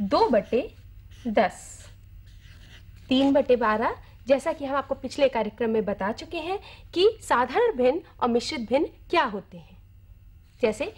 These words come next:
तीन बटे बारह है साधारण भिन्न और दो बटे दस ये भी क्या है, साधारण भिन्न। तो हम किस, सीखते हैं कि किस प्रकार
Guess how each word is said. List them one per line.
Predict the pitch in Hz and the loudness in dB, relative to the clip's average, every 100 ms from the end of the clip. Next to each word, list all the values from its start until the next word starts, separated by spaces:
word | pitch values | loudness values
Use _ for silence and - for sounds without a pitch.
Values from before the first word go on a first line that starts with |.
| - - - | -20 -20 -2
तीन | 349 508 392 | 2 2 0
बटे | 277 220 | -4 -6
बारह | 202 190 196 311 - - - | -8 -8 -10 -12 -18 -20 -8
है | 226 | -8
साधारण | - 185 202 196 202 285 | -6 -8 -6 -4 -2 -2
भिन्न | 285 359 494 - - | -2 -4 -6 -10 -2
और | 262 | 0
दो | 208 440 440 | 2 0 0
बटे | 262 220 190 | -4 -6 -6
दस | 196 220 - - 202 | -4 -4 -8 -14 -2
ये | 233 | 0
भी | 330 453 | 2 0
क्या | 494 | -2
है, | - 294 523 - - | -4 -4 -4 -10 -4
साधारण | 285 226 220 240 196 | 0 0 -2 -6 -6
भिन्न। | 180 175 - - - | -10 -14 -16 -20 -6
तो | 370 | -4
हम | 285 262 440 - - | 0 0 -2 -8 -4
किस, | 392 453 - | 0 0 -4
सीखते | - 240 220 254 | -6 -6 -2 0
हैं | 247 403 - - | 2 0 -6 -14
कि | 320 311 | -8 -8
किस | - 440 | 0 -2
प्रकार | 440 247 233 247 320 | 0 -6 -2 -2 -2